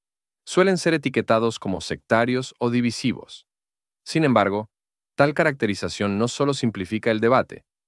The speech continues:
sino que, en última instancia, refleja una inversión preocupante. Se atribuye a estructuras no instituidas por Cristo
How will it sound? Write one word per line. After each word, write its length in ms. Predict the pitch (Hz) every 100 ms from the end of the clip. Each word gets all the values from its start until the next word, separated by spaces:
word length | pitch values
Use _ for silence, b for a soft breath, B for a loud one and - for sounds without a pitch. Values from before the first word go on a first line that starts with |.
| _
sino 300 | - 131 123
que, 260 | 120 101 -
en 200 | 101 104
última 360 | 151 196 117 82
instancia, 680 | 73 - 104 87 - 67 - _ _ _ -
refleja 440 | - - 143 139
una 140 | 135 135
inversión 640 | 123 104 90 - 123 131
preocupante. 760 | 131 123 120 87 65 - - _ _ _ _ _ _ _
Se 160 | - 135
atribuye 540 | 117 120 123 151 156
a 80 | 120
estructuras 680 | 98 - 90 - 120 113 98
no 260 | 101 131
instituidas 760 | 180 170 - 147 107 110 120 113
por 180 | 120 117
Cristo 460 | 113 90 - -